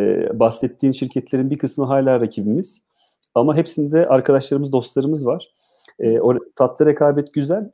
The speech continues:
ama hepimizin aslında diğer bir taraftan amacı Türkiye'deki bütün o e-,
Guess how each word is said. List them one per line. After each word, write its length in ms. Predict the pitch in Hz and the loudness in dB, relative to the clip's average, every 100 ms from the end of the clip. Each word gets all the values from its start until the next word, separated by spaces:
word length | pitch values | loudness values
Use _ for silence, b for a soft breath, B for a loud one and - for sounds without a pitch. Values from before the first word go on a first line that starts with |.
| - | -4
ama 280 | 127 135 123 | -2 -2 -4
hepimizin 400 | 165 151 123 117 | 0 0 0 -4
aslında 600 | 113 - 117 110 107 - _ _ | -6 -6 -2 0 0 -4 _ _
diğer 260 | 117 131 113 | 0 2 2
bir 60 | 107 | 2
taraftan 460 | 110 101 - 107 | 0 0 -4 -6
amacı 480 | 117 120 113 131 160 b b _ | -4 -2 -2 -4 -6 b b _
Türkiye'deki 580 | 139 139 135 123 123 | -4 -2 -2 -2 -6
bütün 200 | 120 - | -6 -2
o 140 | 156 113 | 0 0
e-, 160 | 107 | 0